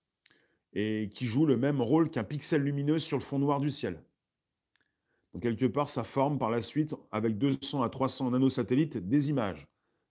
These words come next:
comme ce que l'on peut avoir sous nos yeux avec des pixels qui s'affichent.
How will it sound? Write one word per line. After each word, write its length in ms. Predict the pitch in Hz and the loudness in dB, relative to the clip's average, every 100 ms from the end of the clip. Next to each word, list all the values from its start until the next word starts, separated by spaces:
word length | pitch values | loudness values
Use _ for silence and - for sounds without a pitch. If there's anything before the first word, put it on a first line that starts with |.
| - | -2
comme 180 | 113 | -2
ce 80 | 123 | 0
que 80 | 123 | 0
l'on 140 | 113 | -2
peut 160 | 107 113 | 0 0
avoir 460 | 107 98 131 139 113 | 2 2 2 2 -2
sous 200 | - 151 | -2 2
nos 140 | 123 | 4
yeux 400 | 110 107 131 139 | 4 4 4 4
avec 260 | 95 104 101 | 0 0 0
des 100 | 107 | -4
pixels 380 | 110 104 - | -6 -4 -2
qui 140 | 139 135 | -2 -4
s'affichent. 580 | 139 120 90 - - | -4 -6 -8 -12 -14